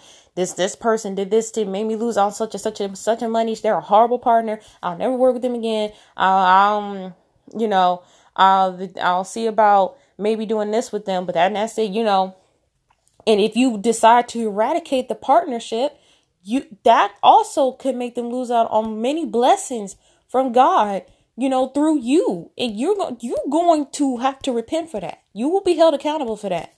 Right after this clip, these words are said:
God, God, listen, God don't play, man. He do not play with us. He chastises whom he loves. He will correct you.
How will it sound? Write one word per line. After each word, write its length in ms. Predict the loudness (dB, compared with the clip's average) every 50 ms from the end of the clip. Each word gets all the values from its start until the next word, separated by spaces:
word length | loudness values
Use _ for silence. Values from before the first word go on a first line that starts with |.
| _ _ _ _ _ _ _ _ _ _ _ _ _ -2
God, 380 | 2 4 4 6 4 4 2
God, 400 | 2 2 2 4 2 2 0 -4
listen, 400 | -8 -4 -2 -2 -2 -4 -6 -6
God 220 | -2 0 0 0 0
don't 180 | -2 -4 -2
play, 220 | -2 0 0 0 0
man. 400 | -2 -4 -6 -6 -6 -8 -10 -14 _ -20 _ _ _ _ _ _ _ _ _
He 160 | -6 -6 -4
do 100 | -4 -2
not 240 | 0 0 0 0 0
play 120 | 0 0
with 100 | 0 -2
us. 100 | -4 -4
He 160 | -4 -4 -4
chastises 760 | -4 -4 0 2 4 4 4 4 4 4 4 4 2 -2 -6 -4
whom 260 | -2 0 0 0 -2
he 180 | -4 -4 -4
loves. 400 | -4 0 0 2 2 2 0 -2
He 160 | -4 -6 -6 -4
will 200 | -4 -6 -8 -8
correct 640 | -4 -4 -2 -2 0 0 -2 -2 -2 -4 _ -18
you. 580 | -14 -10 -6 -6 -6 -6 -6 -10 -14 -16 -18 -18